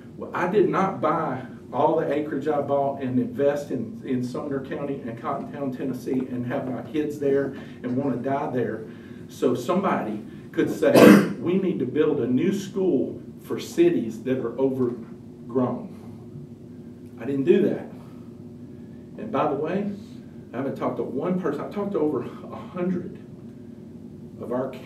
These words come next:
our Cottontowners. And not one of them said, "Yeah, I can't wait till that condo is built next to that sewer pipe that Anthony Holt put in so I could, I can have a condo next to my farm."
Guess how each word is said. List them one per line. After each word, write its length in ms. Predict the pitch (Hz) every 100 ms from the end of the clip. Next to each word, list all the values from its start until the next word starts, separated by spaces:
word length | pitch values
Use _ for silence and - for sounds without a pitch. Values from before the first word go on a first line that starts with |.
| - - -
our 160 | 120 117
Cottontowners. 800 | - - - - - - - - - - - - - - -
And 160 | -
not 220 | 135 - 131
one 220 | 165 165
of 100 | 117
them 180 | 113 -
said, 380 | - 110 107 110
"Yeah, 200 | 165 180
I 100 | 165
can't 180 | 185
wait 220 | - 170 -
till 160 | 143
that 240 | 135 127 -
condo 420 | 147 143 117 113
is 100 | 104
built 300 | 127 127 127
next 240 | 127 120
to 40 | -
that 200 | 110 -
sewer 300 | - 156 135
pipe 360 | - 147 -
that 120 | - 107
Anthony 360 | 127 123 113
Holt 340 | 104 143 151 -
put 160 | 113
in 200 | 110 113 - - -
so 280 | - - 127
I 100 | -
could, 300 | - - -
I 140 | - 139
can 180 | 135 127
have 140 | -
a 40 |
condo 440 | - 139 135 127 113
next 260 | 120 113
to 80 | -
my 160 | 110 110
farm." 400 | 110 127 127 -